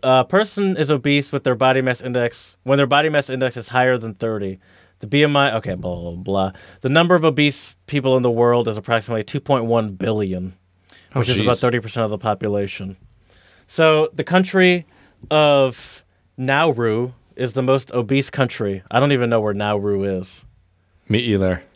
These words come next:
Speaker 1: I'll tell you, though. Nauru is, uh, okay. Um,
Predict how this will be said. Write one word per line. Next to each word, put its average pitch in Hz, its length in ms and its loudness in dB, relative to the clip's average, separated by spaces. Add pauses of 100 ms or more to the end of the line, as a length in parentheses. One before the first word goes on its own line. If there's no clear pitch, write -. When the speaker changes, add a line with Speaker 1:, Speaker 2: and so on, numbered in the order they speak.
(380)
Speaker 1:
I'll 110 140 -2
tell 113 240 0
you, 92 160 -4
though. 92 280 -6 (800)
Nauru 147 580 0
is, 127 720 -4
uh, 110 340 0 (220)
okay. 110 640 -4 (260)
Um, 110 720 -2